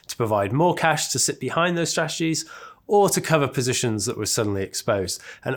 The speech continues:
all of that adds to the selling pressure and was one of the key reasons that the Bank of England stepped in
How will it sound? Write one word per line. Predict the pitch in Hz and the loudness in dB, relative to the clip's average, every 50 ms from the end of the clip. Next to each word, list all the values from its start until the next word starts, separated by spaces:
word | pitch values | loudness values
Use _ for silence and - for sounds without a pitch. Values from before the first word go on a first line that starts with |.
| - - | -6 -2
all | - 185 185 185 180 | 2 4 6 6 6
of | 165 127 | 6 4
that | 131 127 123 117 - | 4 2 2 2 0
adds | 123 120 113 107 - - | 0 0 0 0 -2 -2
to | - 120 | -2 -2
the | 107 | -2
selling | 101 - - 123 117 107 104 98 | -2 0 2 2 2 0 -2 -2
pressure | - 113 107 - - 113 | -4 -2 -2 0 0 0
and | 101 - - - - - - 127 | -2 -4 -8 -14 -18 -8 -4 -2
was | 123 117 | 0 0
one | 135 135 123 | 2 2 2
of | 120 113 | 2 0
the | 113 | -2
key | - - - - 156 147 | -4 -4 0 2 2 4
reasons | 131 127 120 113 98 104 104 98 92 - | 4 4 2 2 0 0 -2 -2 -2 -4
that | - 104 | -4 -6
the | 101 101 | -6 -4
Bank | 95 107 101 98 95 | -2 -2 -2 -2 -4
of | 104 | -4
England | 104 98 98 95 95 95 | -4 -4 -4 -4 -4 -2
stepped | - - - 135 123 - - - | -4 -2 -2 -2 -4 -2 -2 -2
in | 117 104 101 104 | -2 -2 -2 -4